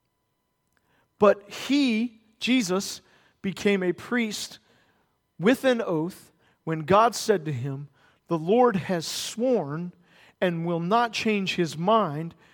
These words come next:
You are priest forever in the order of Melchizedek." That's Psalm a hundred and ten, if you want to read that. Because of this oath, Jesus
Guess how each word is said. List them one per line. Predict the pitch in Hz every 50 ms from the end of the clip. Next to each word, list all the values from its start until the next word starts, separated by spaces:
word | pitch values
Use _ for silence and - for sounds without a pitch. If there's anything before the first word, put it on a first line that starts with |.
| _ _ _ _ -
You | 156 208 233 -
are | - 175 151 151
priest | - - - 233 254 254 269 - - -
forever | - - - 214 208 - - 220 202 156 151 156 156 156 156 - _ _ _ _ _ _
in | - 175 170
the | 160 165 170
order | 190 202 196 196 160 147 156 151 143 - _ _ _ _ _ _ _ _
of | - 156 139 139
Melchizedek." | 156 151 151 147 - 165 160 127 135 127 139 131 127 - - _ _ _ _ _ _ _ _ _ _ _ -
That's | 151 - - - - -
Psalm | - - 180 175 175
a | 165
hundred | 156 175 180 175 175
and | 170 156
ten, | - 160 143 127 127 123 _ _ _
if | - -
you | 147
want | 143 143
to | 139
read | 139 139 135 127
that. | 131 127 147 - _ _ _ _ _ _ _ _ _ _ _ _ _ _ _ _ _ _ _ _ _ _ _ _ _ _ _ _ _ _ _ _ _ _ _ _ _ _ _ _ _ _ _ _ _ _
Because | - 185 - - - - 262 285 269 269
of | 262 190 170
this | 185 208 180 - - -
oath, | 214 175 156 151 160 165 - - - _ _ _ _ _ _ _ _ _ _ _
Jesus | 127 123 165 240 269 277 226 156 170 170 190 208 - - - -